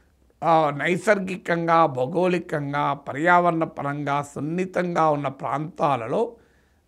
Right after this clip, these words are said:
అభివృద్ధి నమూనా ఎలా ఉండాలి? ఇప్పుడు ఇక్కడ వయనాడులో జరిగింది అంటే భారీగా టూరిజం విస్తరించింది,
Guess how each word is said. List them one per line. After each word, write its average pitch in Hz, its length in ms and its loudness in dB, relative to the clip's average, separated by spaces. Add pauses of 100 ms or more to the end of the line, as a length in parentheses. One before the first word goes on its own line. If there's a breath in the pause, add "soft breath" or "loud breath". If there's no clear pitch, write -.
(120)
అభివృద్ధి 220 500 4
నమూనా 147 480 -2
ఎలా 156 260 2
ఉండాలి? 127 340 -8 (240)
ఇప్పుడు - 180 -10
ఇక్కడ 147 440 -6 (140)
వయనాడులో 165 460 2
జరిగింది 156 380 -2
అంటే 165 120 -2
భారీగా 170 540 2
టూరిజం 170 600 0
విస్తరించింది, 98 760 -14